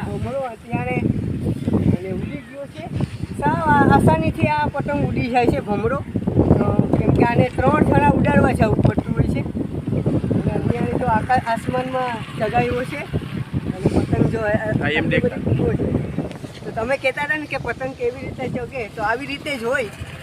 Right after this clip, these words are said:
Speaker 1: બે જણા નીચે જાય, એક જણું દોરી આમ થઈ રહે, આવી રીતે થઈ રહે, એટલે ઈ ઉડી જાય.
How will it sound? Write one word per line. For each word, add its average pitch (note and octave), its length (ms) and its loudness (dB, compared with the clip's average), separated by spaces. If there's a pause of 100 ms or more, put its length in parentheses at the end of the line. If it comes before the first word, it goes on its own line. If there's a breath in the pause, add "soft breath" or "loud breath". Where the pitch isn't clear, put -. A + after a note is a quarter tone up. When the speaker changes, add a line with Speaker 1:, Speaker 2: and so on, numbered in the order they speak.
(140)
Speaker 1:
બે A#3 160 2
જણા B3+ 400 -4
નીચે A#3+ 460 -6
જાય, B3+ 560 -4
એક G#3+ 120 -2
જણું A#3 300 2
દોરી A#3+ 300 4
આમ C4 200 2
થઈ A3+ 240 -2
રહે, B3+ 180 -6 (540)
આવી G#3+ 200 0
રીતે A#3 240 -4
થઈ A#3 240 -2
રહે, B3+ 160 -6 (280)
એટલે A3 180 -10
ઈ A#3+ 120 -8
ઉડી A#3+ 300 -6
જાય. D#3 160 -4